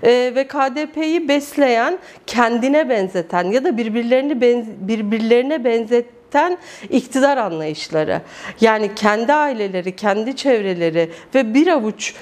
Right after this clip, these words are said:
e, zümre için, e, tabaka için bütün halkın ihtiyaçlarını, var olma amacını yok sayan bir iktidar anlayışı. E, buralardan, e, da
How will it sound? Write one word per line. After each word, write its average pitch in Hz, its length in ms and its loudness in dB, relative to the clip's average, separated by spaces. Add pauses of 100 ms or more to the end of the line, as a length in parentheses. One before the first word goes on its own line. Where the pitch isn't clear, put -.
(160)
e, 220 240 4
zümre 269 500 0
için, 302 460 -2 (300)
e, 202 520 2
tabaka 254 400 0
için 339 500 -2 (200)
bütün 349 320 2
halkın 262 760 0 (240)
ihtiyaçlarını, 254 1120 0
var 269 220 2
olma 247 360 -4
amacını 247 440 0
yok 349 280 2
sayan 277 420 0 (360)
bir 339 160 4
iktidar 403 680 0
anlayışı. 180 720 -4 (420)
E, 220 500 2 (100)
buralardan, 349 840 2 (760)
e, 196 200 2 (280)
da - 360 2